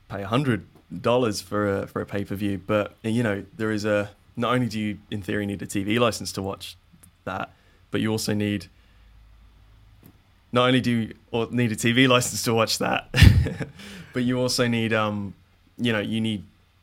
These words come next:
to, to buy the pay-per-view as well, you know? Um, yeah, I, I, I, yeah, I was just, uh, really interested. I'm always really interested in seeing, seeing how things grow and why things might grow. And I think that, that point that you brought up about the government investment is a,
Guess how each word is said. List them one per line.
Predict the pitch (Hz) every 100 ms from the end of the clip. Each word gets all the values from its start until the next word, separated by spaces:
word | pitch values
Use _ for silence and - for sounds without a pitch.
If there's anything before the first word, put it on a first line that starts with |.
| _
to, | - 110
to | -
buy | - 113
the | 107
pay-per-view | 110 104 101 101 95
as | -
well, | - - - _ _
you | 92
know? | 101 - _ _ _ _ 117
Um, | 104 104 98 95 87 _ _ _ _ _ _ _ _ _ _ _ _ _ _ _ -
yeah, | 120 127 113 - -
I, | 117 - -
I, | 90 117 113
I, | 120
yeah, | 110 101 117
I | 110
was | 117 123
just, | 107 -
uh, | 101 95
really | 92 104 95
interested. | 98 95 98 - 95 -
I'm | 110
always | 110 104 95
really | 98 98
interested | 98 98 -
in | 98
seeing, | - 90 87 -
seeing | - 92 87 87 -
how | - 95 92 87
things | 87 87
grow | - 92
and | 90 87
why | 92
things | 87 85 85 -
might | -
grow. | - 90
And | 90
I |
think | 95 117 113
that, | 113 -
that | 110 -
point | 117 104
that | 110
you | 104
brought | 107
up | 104
about | - 98
the | 104
government | 101 98 90
investment | 95 101 - - 107
is | 101
a, | 95